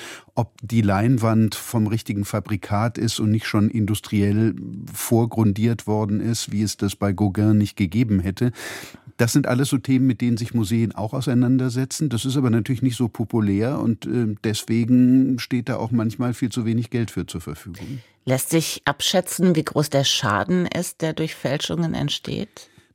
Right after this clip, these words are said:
Speaker 1: Ja, ich glaube, da muss man unterscheiden zwischen dem materiellen und dem, dem ideellen Schaden. Also wenn wir vom materiellen ausgehen, da es keine Zahlen gibt, wie viele Fälschungen <laughs> denn so unterwegs sind,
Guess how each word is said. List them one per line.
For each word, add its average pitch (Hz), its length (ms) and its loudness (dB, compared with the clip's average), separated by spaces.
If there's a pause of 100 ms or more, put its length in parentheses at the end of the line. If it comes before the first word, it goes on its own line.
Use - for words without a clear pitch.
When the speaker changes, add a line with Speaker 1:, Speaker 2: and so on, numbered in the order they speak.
Speaker 1:
Ja, 120 140 8
ich 131 100 2
glaube, 135 240 6
da 131 100 6
muss 131 200 4
man 139 140 4
unterscheiden 127 640 0
zwischen 131 240 -4
dem 120 120 2
materiellen 117 680 -2
und 120 440 -4
dem, 117 240 2
dem 120 160 -2
ideellen 95 480 -2
Schaden. 87 520 -8
Also 98 220 -6
wenn 107 140 0
wir 113 80 0
vom 110 180 2
materiellen 107 640 2
ausgehen, 120 1080 2
da 107 180 2
es - 140 -2
keine 113 320 4
Zahlen 113 500 0
gibt, 113 340 -4
wie 110 160 -4
viele 110 300 0
Fälschungen 107 580 0 (100)
<laughs> - 80 -6
denn 131 80 0
so - 120 0
unterwegs 113 680 2
sind, 107 280 2